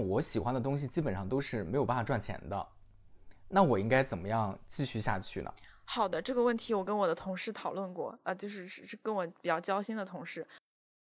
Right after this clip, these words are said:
Speaker 2: 他其实在我现在这家公司，就很像我当时在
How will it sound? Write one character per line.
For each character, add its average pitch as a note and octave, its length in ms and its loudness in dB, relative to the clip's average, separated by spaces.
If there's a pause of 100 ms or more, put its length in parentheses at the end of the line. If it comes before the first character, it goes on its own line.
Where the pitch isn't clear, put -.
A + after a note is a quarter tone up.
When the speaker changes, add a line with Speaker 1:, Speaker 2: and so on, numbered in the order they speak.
(200)
Speaker 2:
他 G3 340 -4
其 G3 220 -4
实 F#3+ 180 -6
在 G3+ 180 -2
我 F3+ 120 -2
现 G#3+ 160 -4
在 F#3+ 80 -2
这 F#3 60 -6
家 F3+ 160 0
公 F#3 240 -8
司， F#3+ 300 -12 (840)
就 C#4 120 0
很 A3+ 220 -2
像 G#3+ 260 -8
我 F3+ 100 -2
当 G3+ 200 -2
时 G3+ 160 -8
在 F3+ 360 -6